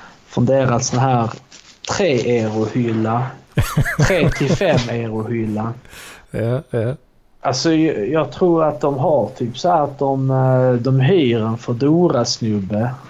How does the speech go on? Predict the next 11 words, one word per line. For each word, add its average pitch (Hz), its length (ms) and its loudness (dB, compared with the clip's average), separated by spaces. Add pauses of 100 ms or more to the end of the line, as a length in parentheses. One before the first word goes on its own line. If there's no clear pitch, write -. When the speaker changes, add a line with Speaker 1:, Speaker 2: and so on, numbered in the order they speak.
(1000)
Speaker 1:
och 127 100 -8
så 139 120 0
ger 160 320 4
de 117 220 -2
Speaker 2:
Mm. 127 40 2
Speaker 1:
dem 120 520 -2
den 147 160 -2
här 156 160 2
lådan 131 580 2
till 101 320 -2
dem. 85 220 -10